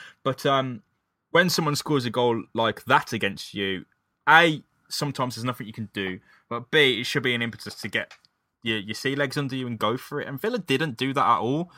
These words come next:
They actually looked shell-shocked, and part of that is because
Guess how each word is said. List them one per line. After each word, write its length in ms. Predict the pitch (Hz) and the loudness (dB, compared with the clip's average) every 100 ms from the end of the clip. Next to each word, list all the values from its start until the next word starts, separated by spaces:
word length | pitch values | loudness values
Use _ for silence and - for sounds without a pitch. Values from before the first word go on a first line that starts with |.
| - - - | -20 -6 4
They 60 | |
actually 320 | 175 170 156 123 | 4 4 0 -2
looked 140 | - | 0
shell-shocked, 600 | - 113 131 - - - | 4 6 6 2 0 -2
and 160 | 135 - | -8 0
part 220 | 170 143 | 2 2
of 60 | 165 | 2
that 220 | 160 117 | 0 0
is 160 | 120 117 | -2 -8
because 500 | 127 - 120 107 | -8 -2 0 0